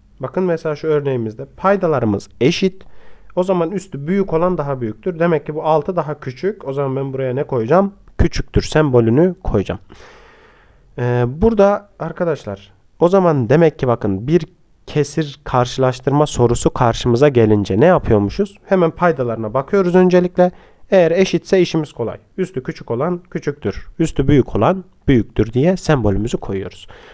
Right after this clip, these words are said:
Şurada alıştırmalarımız var. Ee, bu paydaları eşit olanlarla ilgili. Hemen hızlıca onları bir yapalım.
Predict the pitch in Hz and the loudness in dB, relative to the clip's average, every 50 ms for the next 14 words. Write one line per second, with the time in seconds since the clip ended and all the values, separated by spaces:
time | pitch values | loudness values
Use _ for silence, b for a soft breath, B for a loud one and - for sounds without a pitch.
0 | B B - - 202 202 202 190 185 180 - - 185 180 175 170 165 147 139 117 | B B -4 -4 0 2 4 2 2 0 0 2 2 4 4 4 4 2 2 0
1 | 101 101 101 127 170 - - b b b b b b b b b b - 104 104 | -2 -2 0 -2 -2 -2 -6 b b b b b b b b b b -8 -6 -4
2 | 101 104 104 101 101 113 123 123 120 107 - - - 117 120 120 117 117 113 113 | -2 -2 -4 -4 -2 2 4 4 4 4 2 0 0 2 2 2 2 0 0 0
3 | 110 - 117 110 - 120 - 117 107 104 104 107 104 101 98 104 98 98 98 98 | 0 -2 -4 -6 -8 -8 -6 -4 -2 -2 0 0 0 0 0 0 0 0 0 0
4 | 113 120 156 160 170 160 151 147 135 147 208 202 160 135 127 120 123 139 127 120 | 0 2 2 4 4 4 2 2 2 2 2 2 2 2 2 4 4 2 2 2
5 | 110 107 107 123 123 107 92 - - - 92 | 0 0 0 0 -2 -2 -6 -8 -12 -20 -20